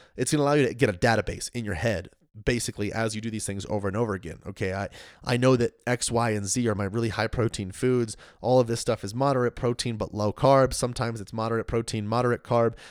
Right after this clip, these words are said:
Maybe it's really high fat, moderate protein." Like, you, you have, you build this database in your head of, like, of, of foods that you can use based on the nutrients that you need.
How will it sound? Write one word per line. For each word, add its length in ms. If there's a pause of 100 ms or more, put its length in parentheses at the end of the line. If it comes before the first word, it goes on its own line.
(160)
Maybe 200
it's 140
really 200
high 220
fat, 360
moderate 400
protein." 460 (240)
Like, 180
you, 300
you 220
have, 240
you 160
build 240
this 160
database 600
in 160
your 140
head 340 (200)
of, 160
like, 200 (880)
of, 280
of 120
foods 320
that 120
you 440 (400)
can 220
use 400
based 260
on 60
the 80
nutrients 480
that 180
you 180
need. 360